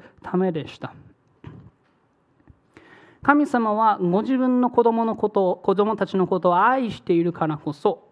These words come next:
罪をそのまま放置してはおかねないわけです。罪に対して必ず懲らしめを与え、それによって彼らに痛みや慰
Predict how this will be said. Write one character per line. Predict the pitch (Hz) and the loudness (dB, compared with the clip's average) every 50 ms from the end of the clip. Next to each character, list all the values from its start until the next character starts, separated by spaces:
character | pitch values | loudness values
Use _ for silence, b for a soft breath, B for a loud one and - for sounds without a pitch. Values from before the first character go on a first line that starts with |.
| - | -20
罪 | - - - 294 311 302 277 254 202 180 | -20 -4 2 4 4 4 4 2 2 0
を | 156 | -2
そ | 151 - - | -2 -2 -2
の | 196 226 240 247 | 0 0 0 0
ま | 240 233 | 0 0
ま | 226 220 208 | 0 0 -2
放 | - - - - 269 262 | -2 -2 -2 0 0 0
置 | 233 - - - 170 | 0 -2 -6 -10 -10
し | - - - | -10 -6 -2
て | - 214 | -2 0
は | 190 165 156 - - | 0 -2 -4 -4 -4
お | 156 | -4
か | 151 - - 214 214 | -4 0 0 0 0
ね | 208 208 | 2 0
な | 202 196 202 196 | 0 0 0 0
い | 190 165 | 0 -2
わ | 151 147 | -4 -6
け | 151 - 160 | -6 -6 -8
で | 147 147 | -8 -8
す。 | - - - - - _ _ _ _ _ _ _ _ | -12 -18 -20 -20 -20 _ _ _ _ _ _ _ _
罪 | - - 311 311 320 302 | -2 2 4 4 4 4
に | 277 262 | 2 0
対 | 247 - - - 277 285 277 262 | -2 -4 -2 0 2 2 2 0
し | 202 - - - | -2 -6 -10 -6
て | - 262 254 233 196 - B B B B B B B B B B B _ _ _ _ _ _ _ _ _ _ _ _ _ _ _ - - - | -2 0 2 2 0 0 B B B B B B B B B B B _ _ _ _ _ _ _ _ _ _ _ _ _ _ _ -20 -20 -12
必 | - - 180 180 196 214 226 233 240 208 | -6 -2 0 0 0 0 0 0 0 0
ず | 233 | -2
懲 | 247 247 - 233 | -2 0 2 2
ら | 220 226 208 | 4 2 0
し | - - 220 | 0 -2 -2
め | 214 208 | 0 2
を | 202 202 | 2 2
与 | 196 196 - 202 196 | 2 2 2 2 2
え、 | 190 | 2
そ | - - 208 | 0 -2 0
れ | 233 247 | 2 2
に | 247 247 240 | 2 2 2
よ | 240 233 | 0 0
っ | 240 | 0
て | 240 233 226 | 0 0 0
彼 | - - 262 262 254 | 0 0 2 2 2
ら | 233 220 208 | 2 0 0
に | 208 208 226 - - | 0 -2 -2 -4 -4
痛 | - 196 - - 240 254 254 | -4 -4 -2 -2 -2 0 0
み | 254 247 | 0 0
や | 226 202 | 0 0
慰 | 185 180 180 175 185 190 220 233 214 - | 0 0 0 0 0 0 -2 -4 -4 -6